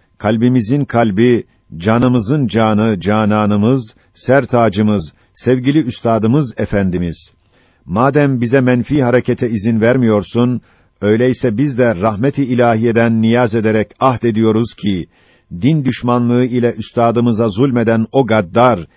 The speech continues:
insafsız zalimlerden intikamımızı şöylece alacağız. Risale-i Nur'u ölünceye kadar mütemadiyen okuyacağız ve neşrinde sebat ve sadakatla hizmet edeceğiz.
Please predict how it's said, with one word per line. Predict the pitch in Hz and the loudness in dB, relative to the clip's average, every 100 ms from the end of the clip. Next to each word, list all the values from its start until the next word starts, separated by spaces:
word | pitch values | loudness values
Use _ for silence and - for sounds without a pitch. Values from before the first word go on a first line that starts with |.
| _ _ - | _ _ -2
insafsız | 117 - 123 - - 160 | -2 0 -4 -4 -4 -2
zalimlerden | 110 113 110 110 110 107 110 127 131 120 _ _ _ | 0 0 2 2 2 2 2 2 0 -6 _ _ _
intikamımızı | 87 90 107 95 110 110 113 113 98 139 127 | -8 -6 -6 -2 0 2 2 0 0 0 0
şöylece | - 175 160 131 | -2 0 0 0
alacağız. | 92 85 90 85 80 - - _ _ _ _ - | -2 -2 -4 -6 -8 -14 -16 _ _ _ _ -12
Risale-i | 85 104 117 120 123 123 | -8 -4 0 2 4 4
Nur'u | 123 131 120 | 2 2 2
ölünceye | 127 156 123 123 113 | 4 4 2 0 0
kadar | 123 117 110 | 0 0 0
mütemadiyen | 87 110 117 120 135 139 123 117 110 | 0 -2 0 0 2 2 0 0 -2
okuyacağız | - - 104 95 104 123 131 107 - _ _ _ - | -6 -4 -2 0 2 2 0 -2 -12 _ _ _ -4
ve | 101 | 0
neşrinde | 113 107 107 120 117 107 | 0 -2 -2 -2 0 -2
sebat | 110 104 123 - | -2 -2 -2 -2
ve | 117 | -4
sadakatla | 104 107 110 101 131 143 110 104 | -2 0 0 0 -2 -4 -2 -2
hizmet | 104 95 123 117 | -2 0 0 -2
edeceğiz. | 95 92 92 90 82 - | -4 -4 -2 -4 -6 -12